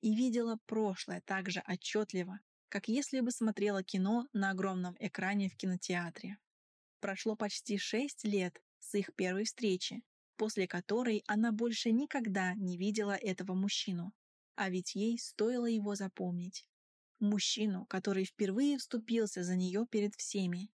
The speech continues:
и вслух сказал о том, каким дураком должен быть Федор Бестужев, если шлюх ценит больше собственной жены. "Это был ты", выдохнула Тая.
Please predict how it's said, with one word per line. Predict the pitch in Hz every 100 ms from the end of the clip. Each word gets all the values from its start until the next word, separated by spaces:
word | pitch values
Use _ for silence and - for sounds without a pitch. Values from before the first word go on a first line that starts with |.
| _ _ -
и | 226
вслух | - 269 262 196 -
сказал | - 185 175 -
о | 185
том, | - 220 220 _ _
каким | - 196 285 277
дураком | 254 262 247 - 202 180 175
должен | 190 175 175 175
быть | 180 -
Федор | 185 175 175
Бестужев, | 190 - 214 233 226 - _ _ -
если | 214 226 - 196 185
шлюх | - 208 208 262 - _ _
ценит | - 247 220 196
больше | 175 180 190 - 190 202
собственной | - 180 - - 180 175
жены. | 180 175 175 190 _ _ _ _ _ _ _ -
"Это | 220 - 214
был | 220 226 -
ты", | 214 180 185 _ _ _ _ -
выдохнула | 185 196 208 - 202 190 190
Тая. | 185 175 185